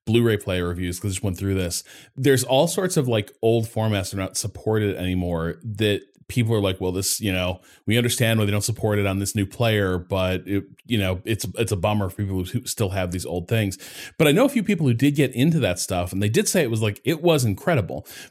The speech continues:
But the thing is, obviously, it's sort of the same, it's the issues with V R. If you are creating an album, uh, it's, obviously it makes so much better sense to mix it and prioritize a stereo mix,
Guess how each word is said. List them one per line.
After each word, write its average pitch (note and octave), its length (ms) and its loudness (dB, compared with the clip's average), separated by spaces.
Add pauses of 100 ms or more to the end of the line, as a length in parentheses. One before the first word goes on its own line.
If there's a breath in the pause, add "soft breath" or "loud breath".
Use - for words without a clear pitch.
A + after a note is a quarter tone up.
But C#3 200 2
the C3 80 0
thing D#3 220 4
is, B2+ 140 4
obviously, A2+ 760 2 (320)
it's D3 180 -2
sort D#3+ 120 4
of C3+ 60 2
the B2+ 40 0
same, A#2 380 2
it's A#2+ 140 -2
the C3+ 100 4
issues A#2+ 260 2
with G2 80 -2
V F#2+ 160 0
R. G#2+ 280 2 (460 loud breath)
If C3 200 2
you C#3+ 160 6
are C3 340 4
creating D#3+ 720 2
an B2 80 4
album, F#2 540 -2 (260)
uh, G2 420 0 (280)
it's, B2 280 -10 (400)
obviously C3 520 2
it G2 80 0
makes G2+ 180 -2
so - 240 -2
much A2 120 2
better G2 220 0
sense G2 380 -2
to F#2+ 500 0 (480)
mix G#2 480 -2
it G#2+ 140 2
and F#2+ 100 -6
prioritize G2 1000 0 (440 soft breath)
a A2+ 60 2
stereo A#2 580 4
mix, E2+ 640 -6